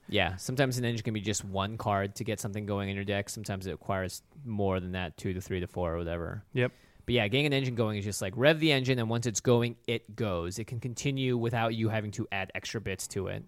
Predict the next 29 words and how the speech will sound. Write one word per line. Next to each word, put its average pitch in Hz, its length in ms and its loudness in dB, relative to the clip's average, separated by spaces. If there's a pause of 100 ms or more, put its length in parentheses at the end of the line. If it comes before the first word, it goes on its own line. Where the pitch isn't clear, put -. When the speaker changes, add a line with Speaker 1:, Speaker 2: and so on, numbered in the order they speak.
Speaker 2:
Yep, 127 220 0
it's 135 100 -4
just - 160 0
something 127 260 4
that's 120 160 0
just 123 160 -6
gonna 113 120 0
keep - 280 -6
happening. 104 560 -2 (100)
Speaker 1:
Yeah. 90 260 -4 (120)
Speaker 2:
Very 143 240 8
strong 113 320 4
in 107 80 -2
E 107 60 -2
D 104 140 -6
H. - 280 -8
Speaker 1:
Uh, 104 180 0 (100)
E 190 120 2
T 175 220 4
B 139 280 6
or 139 220 6
enter 156 320 2
the 127 100 2
battlefield 131 640 0
effects. - 640 -2
Uh, 120 340 2
these 139 340 2
are 123 400 8
w-, 110 460 -4